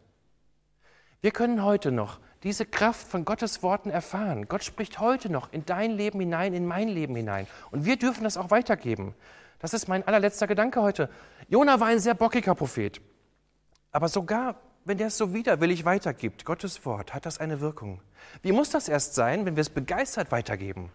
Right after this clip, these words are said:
Wenn wir uns freuen, das zu teilen? Vielleicht hast du ein, eine Situation in deinem Umfeld, wo du auch denkst, "Da müsste Gott rein, da müsste Gott mit seiner Wirkung rein."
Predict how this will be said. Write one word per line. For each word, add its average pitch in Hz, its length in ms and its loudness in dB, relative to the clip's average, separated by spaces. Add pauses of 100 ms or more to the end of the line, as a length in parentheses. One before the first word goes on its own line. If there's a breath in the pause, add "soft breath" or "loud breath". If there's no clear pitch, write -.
(160)
Wenn 131 120 -6
wir 147 60 0
uns 147 160 -2
freuen, 190 580 -2 (520 loud breath)
das - 160 -4
zu 131 100 -4
teilen? 139 500 -4 (1200 soft breath)
Vielleicht 214 260 0
hast 226 220 -2
du 226 40 -2
ein, 202 260 0 (140)
eine 180 140 -2
Situation 202 460 2
in 202 40 2
deinem 190 180 2
Umfeld, 175 440 0
wo 151 60 -2
du 151 120 -2
auch 185 120 -2
denkst, 180 240 -8
"Da 180 120 -4
müsste 190 280 -4
Gott 175 240 -8
rein, 156 320 -4
da 151 100 -2
müsste 190 300 -4
Gott 196 340 -8
mit 196 100 -10
seiner 180 300 -2
Wirkung 185 260 -6
rein." 104 320 -4